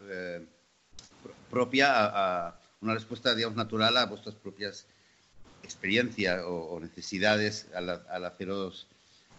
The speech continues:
eh, veganos. Supongo que el, el nombre, el nombre viene de ahí y también, eh, realmente, refleja realmente cuál es la línea del, del documental.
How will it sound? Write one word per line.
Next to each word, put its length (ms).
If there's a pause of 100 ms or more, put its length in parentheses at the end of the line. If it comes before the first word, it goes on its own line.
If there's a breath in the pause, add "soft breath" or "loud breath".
(180)
eh, 200
veganos. 340
Supongo 360
que 60
el, 360
el 120
nombre, 360
el 80
nombre 220
viene 280
de 100
ahí 300
y 40
también, 520
eh, 300
realmente, 400
refleja 440
realmente 480
cuál 180
es 100
la 140
línea 420
del, 440
del 180
documental. 800